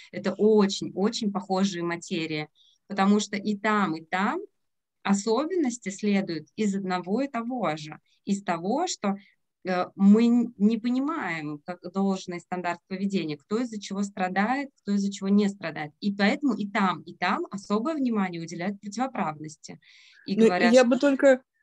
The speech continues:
Speaker 2: э, Анна Анатольевна, извините, что перебиваю, я бы только чуть-чуть вам возразила с тем, что в моральном вреде, мне кажется, основная заковыка в том, что не понимают-то все, как, э, моральные страдания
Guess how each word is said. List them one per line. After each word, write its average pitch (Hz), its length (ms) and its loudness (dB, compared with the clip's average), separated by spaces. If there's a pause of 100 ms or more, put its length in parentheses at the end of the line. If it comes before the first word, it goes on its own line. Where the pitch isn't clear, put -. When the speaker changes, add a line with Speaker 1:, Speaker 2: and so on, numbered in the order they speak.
(140)
Speaker 2:
э, 139 400 -2
Анна 214 220 6
Анатольевна, 202 300 6
извините, 214 220 4
что 185 100 -6
перебиваю, 202 420 4
я 208 120 6
бы 220 100 2
только 214 340 4
чуть-чуть 262 360 0
вам 196 160 -2
возразила 202 540 0
с - 140 -12
тем, 370 220 0
что 190 340 0 (280)
в 175 60 -10
моральном 220 440 2
вреде, 226 300 0
мне 254 160 2
кажется, 190 320 -6
основная 214 480 -2
заковыка 202 680 0 (240)
в - 60 -20
том, 277 100 2
что 226 280 2
не 226 140 2
понимают-то 247 640 0
все, 202 200 -2
как, 254 380 -4 (140)
э, 196 140 0
моральные 202 440 0
страдания 208 840 -2